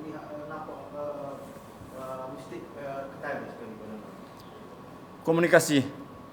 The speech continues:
Speaker 2: Sudah tentu kalau kita tengok gol-gol yang Kuching menjadikan gol, kita komunikasi, kita tidak organize. Dan berlaku, orang cakap berlaku, eh, kesilapan. Kalau kita tengok, eh, first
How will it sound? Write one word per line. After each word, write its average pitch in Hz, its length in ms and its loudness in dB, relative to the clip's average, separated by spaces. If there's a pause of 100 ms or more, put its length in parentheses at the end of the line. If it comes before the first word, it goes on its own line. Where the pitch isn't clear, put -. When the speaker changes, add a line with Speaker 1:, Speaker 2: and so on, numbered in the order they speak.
(160)
Speaker 2:
Sudah 143 240 10
tentu 156 320 8
kalau 151 160 12
kita 135 160 4
tengok 156 320 8
gol-gol 156 640 10 (160)
yang 143 560 8
Kuching 156 400 6
menjadikan 143 400 8
gol, 151 160 6
kita 139 400 6
komunikasi, 139 480 6
kita 127 240 4
tidak 135 240 8
organize. 139 480 10 (640)
Dan 139 480 10
berlaku, 135 640 10
orang 131 160 8
cakap 123 240 8
berlaku, 123 800 6 (240)
eh, 120 320 6
kesilapan. 135 720 12 (720)
Kalau 127 160 4
kita 127 160 2
tengok, 139 320 8
eh, 127 400 10
first - 400 6